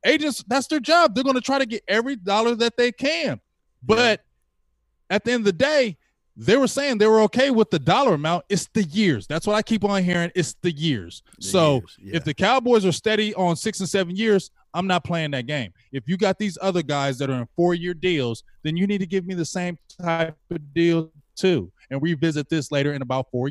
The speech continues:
Speaker 1: years.
Speaker 2: And, and, it, and here's why it would never, it would never, uh, equate to that, because they don't know what that new salary cap is going to be or whatever that margin or that number going to be at this point.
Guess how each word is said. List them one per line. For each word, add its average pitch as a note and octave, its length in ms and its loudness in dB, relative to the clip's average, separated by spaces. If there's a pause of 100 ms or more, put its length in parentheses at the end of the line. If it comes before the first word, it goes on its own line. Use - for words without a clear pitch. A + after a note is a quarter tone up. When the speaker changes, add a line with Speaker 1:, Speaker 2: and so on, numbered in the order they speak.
Speaker 1:
years. B3+ 500 -8 (480)
Speaker 2:
And, C#3 160 -10
and, D3 120 -6
it, D#3 180 -4
and C3+ 100 -10
here's D#3+ 180 -4
why C#3 220 -4
it B2+ 40 -6
would A#2 160 -10
never, A#2 640 -10
it A#2 120 -12
would A#2 100 -10
never, A#2 400 -10
uh, G#2+ 140 -10
equate C3 440 -8
to A#2+ 80 -12
that, G2+ 220 -10
because G#2 540 -14 (100)
they C3 160 -10
don't B2 320 -10
know B2+ 440 -8
what A#2 200 -12
that A2 160 -8
new A#2 180 -8
salary A2 480 -10
cap G#2 300 -12
is G2 140 -14
going G#2 240 -12
to F#2 80 -16
be A2+ 180 -8
or G2+ 100 -6
whatever G#2 280 -8
that F#2+ 180 -10
margin G#2 480 -10
or G2 160 -10
that F#2+ 220 -12
number A2+ 340 -10
going G#2 300 -12
to F#2+ 80 -16
be B2 300 -10
at E2 100 -18
this D#2+ 120 -16
point. - 440 -16